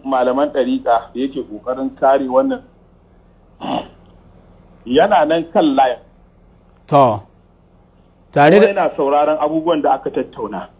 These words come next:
Speaker 2: Ok, yana bibiyan mu kenan.
Speaker 1: To, amma sai ya koma yana yin comment.
Speaker 2: To.
Speaker 1: Eh, yana, yana yin comment. Comment din yayi kama da haka ana karanta Alqur'ani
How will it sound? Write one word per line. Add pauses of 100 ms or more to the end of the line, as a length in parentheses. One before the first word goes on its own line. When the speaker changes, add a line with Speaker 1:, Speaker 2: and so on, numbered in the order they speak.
(400)
Speaker 2:
Ok,
yana
bibiyan
mu
kenan. (1040)
Speaker 1:
To,
amma
sai
ya
koma
yana
yin (260)
comment. (760)
Speaker 2:
To. (320)
Speaker 1:
Eh,
yana, (160)
yana
yin
comment.
Comment
din
yayi
kama
da (2500)
haka
ana
karanta
Alqur'ani